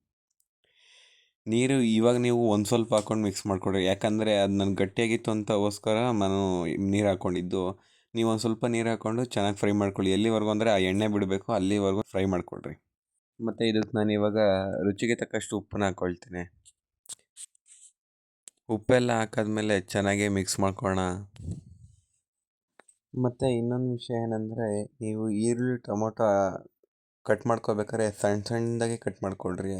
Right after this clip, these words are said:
ಯಾಕಂದರೆ ಈ ಕಾಬೂಲ್ ಕಡಲೆಕಾಳಿಗೆ ಅದು ಉದ್ದುದ್ದು ಕಟ್ ಮಾಡ್ಕೊಂಡ್ರೆ ಅದು ಬರೀ ಈರುಳ್ಳಿ ಹಂಗೆ ಸಿಗುತ್ತೆ. ಅದಕ್ಕೋಸ್ಕರ ನೀವು ಸಣ್ಣ ಸಣ್ಣದಾಗಿ ಕಟ್ ಮಾಡ್ಕೊಂಡ್ರೆ,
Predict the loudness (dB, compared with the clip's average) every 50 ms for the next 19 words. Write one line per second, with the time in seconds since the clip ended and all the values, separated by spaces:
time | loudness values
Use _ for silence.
0 | -8 -12 _ _ _ _ _ -6 -6 -6 -4 -4 -4 -4 -4 -2 -2 -2 -2 0
1 | 0 0 0 -2 -2 -2 -4 -6 -6 -4 -4 -2 -2 -4 -4 -6 -6 -6 -6 -4
2 | -6 -6 -6 -4 -4 -2 -2 0 0 0 0 -2 -2 -2 -2 -2 -2 -2 -4 -6
3 | -10 _ _ _ _ _ _ _ -4 -2 0 0 0 0 0 0 -2 -2 -2 -4
4 | -2 -2 -2 -2 -2 -2 -2 -4 -2 -2 0 0 2 2 0 0 -2 -2 -2 -2
5 | -4 -6 -4 -2 0 0 2 0 0 -2 -2 -2 -2 -2 -2 -2 -2 -2 -2 -2
6 | -2 -2 -2 -2 -4 -2 -2 -2 -2 -2 -4 -4 -4 -4 -4 -4 -4 -6 -6 -6
7 | -4 -2 -2 -2 -2 -4 -6 -6 -8 -6 -6 -4 -4 -4 -4 -4 -6 -8 -12 -8
8 | -8 -8 -8 -4 -4 -4 -2 0 0 0 0 -2 -6 _ _ -20